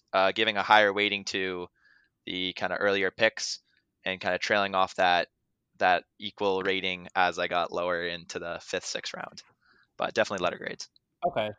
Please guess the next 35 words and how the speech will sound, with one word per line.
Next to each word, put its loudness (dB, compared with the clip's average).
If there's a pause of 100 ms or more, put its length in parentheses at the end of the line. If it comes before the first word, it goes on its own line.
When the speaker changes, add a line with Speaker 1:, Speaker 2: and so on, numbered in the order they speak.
(960)
Speaker 2:
Yeah, 4
Sammy 0
does 0
letters 2
as -10
well. 4
His -2
is -6
a 0
mix -6
of -2
value, 4
needs, -2
and -2
then 0 (440)
Sammy 8
has 8
a 4
propensity 0
to 2
compare 0
players 4
that 4
were -2
still 2
available 2
with -4
players 0
that -2
were -8
chosen, -6 (220)
Speaker 1:
Hmm. -12 (220)
Speaker 2:
and -4
then -6 (320)
deduce. -4